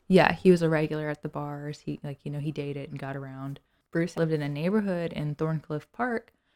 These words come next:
that was mainly populated by immigrants and was conveniently only three miles or five kilometers away from church in Westerly.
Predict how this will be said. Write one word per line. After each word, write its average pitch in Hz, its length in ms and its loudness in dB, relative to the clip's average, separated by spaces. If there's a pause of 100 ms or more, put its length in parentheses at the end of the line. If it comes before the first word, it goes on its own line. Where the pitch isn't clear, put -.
(280)
that 160 160 0
was 165 160 0
mainly 151 300 -2
populated 156 680 -2
by 143 140 -6
immigrants 147 640 -6
and 151 120 -4
was 151 120 -8
conveniently 170 680 4
only 147 260 -6
three 185 220 -2
miles 160 420 -4
or 147 80 -10
five 147 280 -10
kilometers 151 500 -6
away 143 200 -6
from 139 200 -8
church - 280 -10
in 139 100 -8
Westerly. 139 500 -8